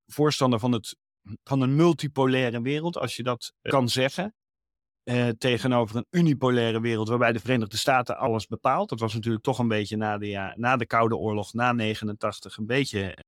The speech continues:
de realiteit. Ik denk dat het veel gezonder is als de wereld bestaat uit een multipolaire wereld. Maar dan heb je in de Tweede Kamer ook wel een zware klus te klaren. Want je ziet dat er een krachtig middenblok is, eigenlijk van GroenLinks tot V V D en alles wat daartussen zit.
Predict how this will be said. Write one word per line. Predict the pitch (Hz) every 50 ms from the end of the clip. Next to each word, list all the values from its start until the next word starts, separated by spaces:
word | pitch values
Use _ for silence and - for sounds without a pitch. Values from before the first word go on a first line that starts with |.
| _ _
de | - 95 98 117
realiteit. | 107 110 110 107 98 95 98 92 - 117 113 147 220 - - _ _ _ _ _ _ _ _ _ _ _ _ _ _
Ik | - -
denk | 127 123 113
dat | - 117
het | 107 107 -
veel | - - 151 160 170
gezonder | 160 - 120 98 120 143 151 143 120 113 98
is | 71 110 110 -
als | 113 101 -
de | - 123
wereld | 117 131 120 110 98
bestaat | 101 - - 117 110 110 -
uit | 107 101 -
een | 101 107 117
multipolaire | 131 147 143 139 123 104 - 107 107 104 101 98 95 95
wereld. | 95 110 127 139 165 214 - - - _ _
Maar | - 113 131 139
dan | 147 147
heb | 156 170 160
je | -
in | 170 160
de | 160
Tweede | 147 170 175 170 160
Kamer | 160 - 196 185 180 165 156
ook | 147 147 139
wel | - 139 135
een | 135
zware | 123 156 170 175 156 139
klus | - - 160 147 135 -
te | - -
klaren. | - 135 127 131 156 170 202 240 254
Want | 190 160 143 135 -
je | 123 143 151 139 139
ziet | 131 - 151 143
dat | - 131 120
er | - 117
een | 113 120
krachtig | - - 175 185 208 208 202 - - - 143 - -
middenblok | 123 139 165 165 175 156 151 156 160 160 _
is, | - 165 165 175 202 - - - -
eigenlijk | - 135 151 160 - 160 -
van | - 143 127
GroenLinks | - - 151 147 143 147 151 147 139 -
tot | - 127 117 -
V | - 135 117 120 110
V | 113 110
D | 120 127 123 110 107 -
en | - - 143 127
alles | 113 147 143 139 120
wat | 127 120 -
daartussen | 117 110 - 151 156 - 151
zit. | 143 156 147